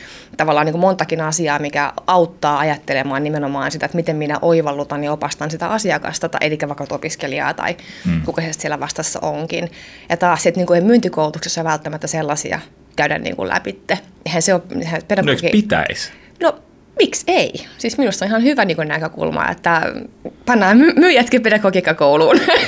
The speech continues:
Speaker 1: <laughs> opiskelemaan.
Speaker 2: Joo.
Speaker 1: Mut ihan, ihan hyvä kysymys.
Speaker 2: Joo. No sitten tää toinen osapuoli on tää sisältöstrategia, joka sekin niinku vaikuttaa niinku äkkiseltään, että todella pessimistiselle ihmiselle, niin tämmöiselle humpuukille, että mitä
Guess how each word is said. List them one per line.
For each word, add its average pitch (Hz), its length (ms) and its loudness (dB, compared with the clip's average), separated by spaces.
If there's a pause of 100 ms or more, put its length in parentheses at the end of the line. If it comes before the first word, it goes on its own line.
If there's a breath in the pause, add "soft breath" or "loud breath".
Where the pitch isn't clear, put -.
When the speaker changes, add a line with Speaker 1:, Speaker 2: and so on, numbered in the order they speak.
(120)
Speaker 1:
<laughs> - 460 2
opiskelemaan. 156 640 4
Speaker 2:
Joo. 202 60 0 (280 loud breath)
Speaker 1:
Mut 269 120 4
ihan, 285 240 4 (160)
ihan 226 220 4
hyvä 240 180 4
kysymys. 170 460 -2 (260)
Speaker 2:
Joo. 80 220 -2 (400 loud breath)
No 135 240 4 (120)
sitten 160 240 2
tää 143 120 4
toinen 143 360 6
osapuoli 117 540 4
on 98 120 2
tää 101 240 6
sisältöstrategia, 90 1400 0 (200)
joka 92 180 0
sekin 101 260 0
niinku 87 200 0
vaikuttaa 85 540 2 (180)
niinku - 380 -8 (160)
äkkiseltään, 87 580 -2
että 82 100 -6
todella 85 320 0 (120)
pessimistiselle 85 680 -2
ihmiselle, 82 460 -4
niin 80 160 -4
tämmöiselle 82 320 -4
humpuukille, 82 640 -2
että - 160 -8
mitä 104 160 -4